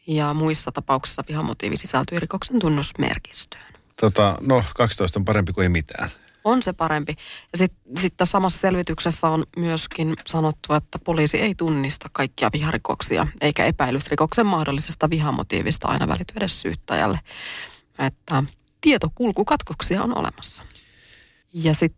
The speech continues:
Speaker 1: täällä, ää, viharikokset tulisi luokitella tämmöisellä erillisellä viharikoskoodilla, jos asianomistaja tai poliisi pitää tekoa edes osittain viharikoksena. Mutta luokittelu ei kuitenkaan ole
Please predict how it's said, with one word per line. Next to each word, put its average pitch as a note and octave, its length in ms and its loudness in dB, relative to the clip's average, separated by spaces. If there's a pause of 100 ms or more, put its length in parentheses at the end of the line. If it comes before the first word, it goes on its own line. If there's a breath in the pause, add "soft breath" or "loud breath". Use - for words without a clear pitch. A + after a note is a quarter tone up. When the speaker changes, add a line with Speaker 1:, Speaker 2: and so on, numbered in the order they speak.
(120)
Speaker 1:
täällä, D3+ 340 2 (520)
ää, D3+ 260 0
viharikokset F3 680 2
tulisi D#3+ 240 4
luokitella D3 540 0
tämmöisellä C#3 520 0
erillisellä F#3 600 2
viharikoskoodilla, F3 1120 0 (160)
jos E3 220 -2
asianomistaja D3+ 800 0
tai C#3 180 -2
poliisi D3+ 360 0
pitää D3 260 -2
tekoa - 440 -2
edes D#3+ 480 0
osittain - 520 0
viharikoksena. - 640 -4 (500 loud breath)
Mutta F3 260 2
luokittelu F3 460 2
ei D3 60 -2
kuitenkaan D3+ 440 0
ole C#3 100 -2